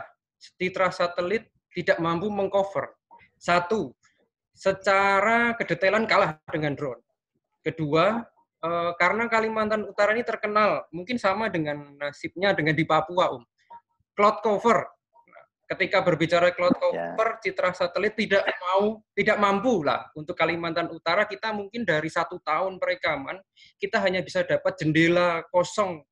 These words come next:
Speaker 1: awan itu hanya satu atau dua hari saja, Om. Itu pengalaman pribadi maksudnya. Mungkin pengalaman teman-teman di daerah lain berbeda.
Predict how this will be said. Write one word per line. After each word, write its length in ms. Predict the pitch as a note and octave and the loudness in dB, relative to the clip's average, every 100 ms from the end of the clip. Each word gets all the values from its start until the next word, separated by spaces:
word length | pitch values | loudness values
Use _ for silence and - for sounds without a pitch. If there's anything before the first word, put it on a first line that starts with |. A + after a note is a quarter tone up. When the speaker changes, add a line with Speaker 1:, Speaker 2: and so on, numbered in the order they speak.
| - | -2
Speaker 1:
awan 320 | D#3 D3+ D3+ | -2 0 -2
itu 160 | D#3 - F3+ | -4 -10 -10
hanya 320 | D3 E3+ F3+ | -8 -8 -10
satu 400 | - D3+ - F#3 | -4 -4 -2 -4
atau 320 | F3+ F#3 F#3 _ | -4 -6 -20 _
dua 240 | C#3+ D3 | -8 -6
hari 80 | D3+ | -4
saja, 300 | E3 G3 D#3+ | -2 -4 -4
Om. 160 | C#3 C3 _ _ _ _ _ _ _ | -10 -14 _ _ _ _ _ _ _
Itu 320 | C#3 G3+ - _ _ | -10 -10 -12 _ _
pengalaman 640 | E3 E3 E3+ F#3+ E3 C#3 C3 | 2 4 4 4 2 -2 -10
pribadi 560 | - E3+ D#3+ D3+ F#3+ F3+ C#3 | -4 2 2 2 2 0 0
maksudnya. 320 | A#2+ - C3+ | -6 -8 -6
Mungkin 240 | D#3+ C4 | -4 0
pengalaman 480 | B3 A#3 G#3+ G3+ G3+ | 2 4 2 0 -4
teman-teman 480 | G3 G3 F#3+ F#3+ F3+ | -6 -6 -6 -8 -8
di 160 | D#3+ | -4
daerah 320 | C#3+ C#3 D#3 D3+ | -2 -2 -4 -6
lain 240 | D#3 G3+ | -8 -8
berbeda. 560 | - C3+ A#2+ - B2 | -12 -16 -20 -12 -12